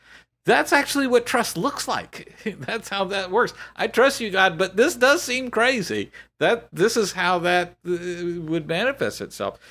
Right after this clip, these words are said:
So having this attitude of, "First,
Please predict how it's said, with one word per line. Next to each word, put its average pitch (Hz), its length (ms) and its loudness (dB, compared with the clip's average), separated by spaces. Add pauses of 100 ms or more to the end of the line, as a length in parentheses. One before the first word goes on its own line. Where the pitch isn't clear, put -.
(280)
So 180 320 0 (320)
having 254 420 0
this 185 280 -2 (100)
attitude 165 920 -2
of, 143 440 -2 (1200)
"First, - 480 2